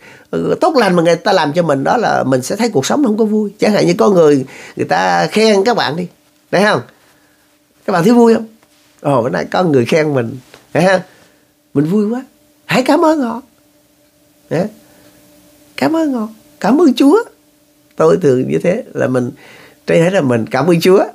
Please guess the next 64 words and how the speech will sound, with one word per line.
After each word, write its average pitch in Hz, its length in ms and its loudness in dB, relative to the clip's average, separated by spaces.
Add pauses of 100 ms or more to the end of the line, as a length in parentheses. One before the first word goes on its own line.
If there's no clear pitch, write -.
rồi 123 180 0
sau 156 200 0
đó 165 100 2
mình 131 300 -2
cảm 143 180 -6
ơn 190 160 -4
người 165 140 -6
đó. 170 180 -14 (680)
Bởi 226 100 2
vì 269 80 4
thật 233 160 0
sự 247 200 2
ra 269 140 4
cái 269 220 -4
điều 233 160 4
đó 262 80 4
làm 233 180 0
cho 262 60 0
mình 233 160 -2
vui. 339 240 -4 (640)
Mà - 100 -2
họ 180 220 0
cũng 269 140 0
nghĩ 262 140 4
tới 311 140 0
mình 226 200 2
họ 190 160 0
mới 277 120 0
khen 302 340 0
nha. 330 120 -12 (500)
Không 240 180 -2
thôi, 226 240 0
có 262 60 2
những 214 180 2
người 185 140 4
họ 170 140 0
không 262 120 0
thèm 175 160 0
khen 202 220 0
đâu. 254 100 -4 (720)
Có - 80 0
những 240 120 2
người 180 180 4
họ 165 100 2
còn 170 580 -2
nói 226 180 2
những 285 160 -2
cái 262 120 -10
câu 202 220 2
đó 202 280 0
mà 185 60 -4 (240)
khó - 140 0
chịu 139 280 0
nữa. 208 140 -4 (300)
Thấy 220 140 2
chưa? 285 160 2 (520)
Vậy 175 100 4
như 240 100 4
vậy 214 120 4
thì 202 80 2
quý 254 120 0
vị 233 60 0
thấy 269 140 0
rằng, 190 180 0